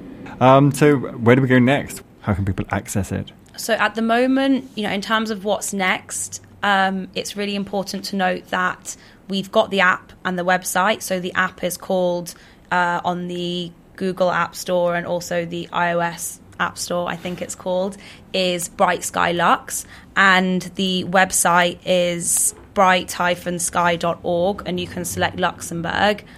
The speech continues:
Speaker 2: Um, and where are we going next? We want to push it out to allow more corporates to know about,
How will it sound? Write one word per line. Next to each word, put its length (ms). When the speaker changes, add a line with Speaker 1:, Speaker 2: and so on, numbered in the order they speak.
Speaker 2:
Um, 520
and 140
where 180
are 40
we 100
going 280
next? 460
We 520
want 220
to 80
push 300
it 60
out 360
to 460
allow 320
more 240
corporates 800
to 80
know 240
about, 420